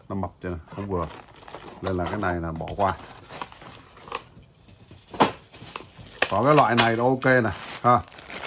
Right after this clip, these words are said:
Cái tụ này là, là quá, quá ngon nè. Nhưng mà nó tới ba mươi lăm, nó ba mươi lăm vôn á, là ba, ba mươi lăm vôn là mình không cần thiết ha. Ba mươi lăm vôn, một nghìn M F.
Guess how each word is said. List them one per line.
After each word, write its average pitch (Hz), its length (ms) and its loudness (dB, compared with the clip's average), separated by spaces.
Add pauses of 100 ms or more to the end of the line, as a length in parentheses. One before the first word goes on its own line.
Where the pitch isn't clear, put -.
(260)
Cái 139 120 -2
tụ 110 180 2
này 104 180 2
là, 95 400 0 (100)
là 92 260 0
quá, 139 180 4 (120)
quá 139 140 6
ngon 120 260 4
nè. 104 80 0 (540)
Nhưng 120 220 4
mà 110 100 4
nó 117 160 4
tới 151 200 4
ba 131 260 6
mươi 127 100 4
lăm, 123 220 4 (800)
nó 139 140 6
ba 135 300 6
mươi 131 140 2
lăm 127 240 2
vôn 127 260 6
á, 135 160 4 (120)
là 98 400 0 (140)
ba, 123 260 4
ba 117 220 6
mươi 117 120 0
lăm 110 200 0
vôn 113 220 2
là 101 80 -2
mình 90 240 -4
không 117 220 -4
cần 95 160 -4
thiết 147 220 -2
ha. 123 100 -4 (540)
Ba 110 100 -2
mươi 107 100 -2
lăm 104 200 0
vôn, 101 260 -2 (360)
một 92 80 -4
nghìn 98 240 0
M 104 180 0
F. 131 140 2